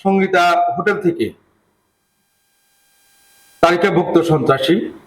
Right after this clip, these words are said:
শীর্ষ সন্ত্রাসী, চারজন শীর্ষ সন্ত্রাসীকে গ্রেপ্তার, আহ, তারা করে। এই শীর্ষ সন্ত্রাসী চারজন হচ্ছে সাকিবুর রহমান ওরফে জিতু, জাহাঙ্গীর হোসেন, শাওন,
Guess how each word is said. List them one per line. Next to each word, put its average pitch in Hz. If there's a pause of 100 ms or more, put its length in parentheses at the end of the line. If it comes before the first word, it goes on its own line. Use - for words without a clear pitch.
(280)
শীর্ষ 202
সন্ত্রাসী, 160 (600)
চারজন 165
শীর্ষ 185
সন্ত্রাসীকে 147
গ্রেপ্তার, 123 (320)
আহ, 113
তারা 123
করে। 131 (400)
এই 127
শীর্ষ 175
সন্ত্রাসী 175
চারজন 156
হচ্ছে 170 (300)
সাকিবুর 180
রহমান 160
ওরফে 156
জিতু, 143 (1600)
জাহাঙ্গীর 180
হোসেন, 175 (1300)
শাওন, 180